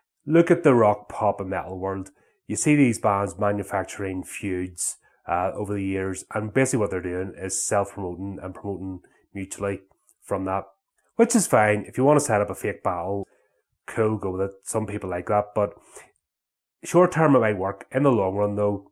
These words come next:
it just looks cheesy and crass, especially when people realise it's all manufactured, so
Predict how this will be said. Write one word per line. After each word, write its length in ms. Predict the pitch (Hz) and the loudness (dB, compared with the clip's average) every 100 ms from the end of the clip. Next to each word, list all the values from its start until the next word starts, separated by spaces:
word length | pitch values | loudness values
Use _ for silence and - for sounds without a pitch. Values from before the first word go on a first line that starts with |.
| _ | _
it 160 | - 107 | -12 -6
just 160 | 104 104 | -6 -6
looks 220 | 98 - | -10 -10
cheesy 320 | 101 95 92 | -10 -8 -8
and 120 | 92 | -8
crass, 460 | - 87 87 - - _ _ _ - | -6 -6 -6 -10 -16 _ _ _ -2
especially 300 | 127 117 110 | 0 0 -2
when 100 | 101 | -4
people 180 | 95 | -8
realise 380 | 92 87 90 92 | -6 -4 -4 -6
it's 160 | 92 - | -8 -8
all 140 | 90 | -8
manufactured, 760 | 87 87 90 90 87 - 95 - | -8 -10 -10 -12 -12 -12 -12 -12
so 300 | 92 85 | -12 -12